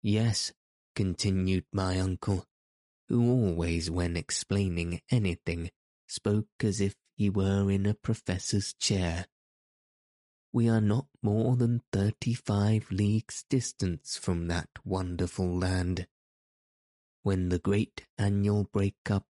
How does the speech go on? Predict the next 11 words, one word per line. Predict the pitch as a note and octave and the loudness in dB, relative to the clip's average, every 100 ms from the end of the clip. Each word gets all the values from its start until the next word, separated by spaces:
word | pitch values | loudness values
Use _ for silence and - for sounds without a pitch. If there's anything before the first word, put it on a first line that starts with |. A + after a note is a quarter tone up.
| - | -2
of | F#2+ - - | -2 -2 -2
the | G#2+ | -2
ice | G2+ F#2+ F2 - | 0 0 0 -4
takes | - F#2+ E2+ - | -4 -4 -4 -10
place, | - G2 F#2 F2 - - _ _ _ _ _ | -6 -2 -2 -2 -4 -8 _ _ _ _ _
white | - G2 G#2+ - - _ | -2 0 0 -4 -18 _
bears | G#2+ G#2+ G#2 F2+ E2+ - | 0 2 2 0 -2 -6
come | - F#2+ F#2 | -2 0 2
over | G2+ G2 F2+ F2 - | 2 2 -2 -4 -4
to | G2+ F#2+ | 0 2
Iceland, | A2 G#2+ - F2+ E2+ E2+ | 2 0 -2 -2 -2 -6